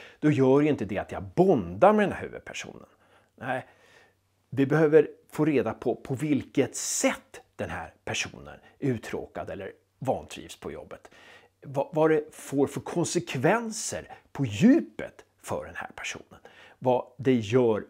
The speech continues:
för hennes beslutsfattande. Såna saker. Det är först när du kommer dit som vi läsare blir berörda.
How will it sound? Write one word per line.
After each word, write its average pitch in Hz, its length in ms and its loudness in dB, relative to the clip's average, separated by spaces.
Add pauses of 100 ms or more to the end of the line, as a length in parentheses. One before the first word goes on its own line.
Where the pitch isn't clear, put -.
(140)
för 104 300 0
hennes - 480 -10
beslutsfattande. - 1300 -4 (1000)
Såna 196 400 2
saker. - 440 -8 (240)
Det - 80 -6
är 127 40 -6
först - 400 -2
när 110 120 -4
du 113 80 -4
kommer 113 320 -4
dit - 720 -2 (220)
som 110 440 -2 (120)
vi 110 480 -6 (560)
läsare 107 640 -4 (340)
blir 104 420 -6
berörda. 87 560 -10